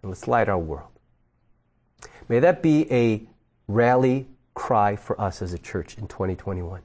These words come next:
That in every small and big way, we will shine the light of Christ into our dark world. And before we even do that,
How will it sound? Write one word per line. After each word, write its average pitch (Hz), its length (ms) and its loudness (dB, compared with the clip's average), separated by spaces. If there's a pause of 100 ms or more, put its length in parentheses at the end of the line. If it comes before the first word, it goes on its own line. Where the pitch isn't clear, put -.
(840)
That 113 160 0
in 113 200 -2
every 151 320 2
small 131 460 2
and 104 140 0
big 107 160 0
way, 80 340 -10 (800)
we 127 340 2
will 117 280 2
shine 80 580 -6 (640)
the - 80 -6
light 101 340 2
of 120 140 -6
Christ - 520 -6 (400)
into 123 420 0
our 87 120 -4
dark 82 320 -8
world. 82 300 -16 (1400)
And 101 100 -6
before 143 380 2
we 160 140 4
even 147 260 2
do 123 140 2
that, 90 280 -4